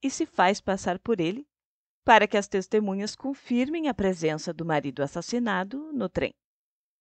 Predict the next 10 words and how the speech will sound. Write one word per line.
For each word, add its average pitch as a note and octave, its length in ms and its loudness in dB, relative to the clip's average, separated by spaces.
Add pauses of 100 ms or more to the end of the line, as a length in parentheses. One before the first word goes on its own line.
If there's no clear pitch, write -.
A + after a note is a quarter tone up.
(840)
Pacto A#3+ 380 2
Sinistro, F3 560 -4
de C#3 160 -8
mil F3+ 160 -2
novecentos A3 420 -4
e - 60 -14
cinquenta, E3+ 560 -4 (340)
de F#3+ 120 -8
Patricia G3 600 0
Highsmith. E3 840 -4